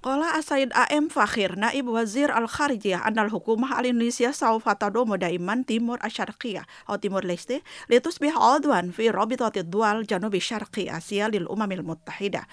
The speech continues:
wa asean. Hadha ma saraha bihi sa'adatuh inda istiqbalihi Naib Wazir Asy-Syu'unil Kharijiyah wa Ta'awun fi Timur Leste, Roberto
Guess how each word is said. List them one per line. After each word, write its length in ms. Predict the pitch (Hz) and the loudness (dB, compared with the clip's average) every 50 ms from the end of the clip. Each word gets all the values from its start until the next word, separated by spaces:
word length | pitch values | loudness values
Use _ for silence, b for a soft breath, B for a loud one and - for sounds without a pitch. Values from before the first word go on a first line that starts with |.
| B - | B -2
wa 160 | 190 175 - | -2 -2 -2
asean. 560 | 151 - - - 190 190 196 151 - - - _ B B B B B B B | -4 -6 -6 -4 -2 -2 -2 -2 -4 -8 -14 _ B B B B B B B
Hadha 240 | 294 294 269 294 330 | 4 6 6 6 6
ma 160 | 311 285 285 | 6 4 2
saraha 320 | 294 - 277 269 262 285 226 | 2 0 -2 -2 -2 -2 -2
bihi 240 | 233 240 262 269 | 0 -2 -2 -2
sa'adatuh 560 | - 277 208 175 190 240 226 214 196 - 254 247 - - - | 0 0 2 2 2 2 2 0 -2 -2 -6 -8 -6 -4 0
inda 240 | 233 233 233 233 - - | 0 2 2 2 0 -2
istiqbalihi 640 | 214 - 214 190 - 208 226 254 233 208 214 226 202 | -2 -2 -2 -2 -2 -2 -2 0 0 0 0 -2 -2
Naib 400 | 165 175 190 - - 233 208 214 | -2 -2 -2 -2 -2 -2 -2 0
Wazir 320 | 202 202 185 202 233 240 | -2 0 0 0 0 0
Asy-Syu'unil 560 | - - 214 - - 175 196 226 226 214 - 180 | 0 -2 -4 -4 -4 -2 -2 0 0 -2 -4 -4
Kharijiyah 640 | - - - 269 294 - 214 185 185 - - B B B B B B | -6 -6 -6 -4 -4 -4 -6 -6 -6 -8 -8 B B B B B B
wa 160 | - - - | 0 0 2
Ta'awun 480 | - - 175 185 208 214 233 262 262 277 | 2 2 2 2 2 4 4 2 2 2
fi 80 | - 196 | 0 0
Timur 400 | - - 190 180 165 170 170 160 | 0 0 -2 -2 -2 -4 -4 -4
Leste, 400 | 165 165 - - 247 302 403 B B B B - | -4 -6 -4 -4 -4 -4 -4 B B B B -2
Roberto 880 | 196 214 247 277 233 214 214 196 - - - - 202 170 151 - - - | 2 2 4 4 4 4 2 2 2 0 -2 0 0 0 0 -2 -6 -14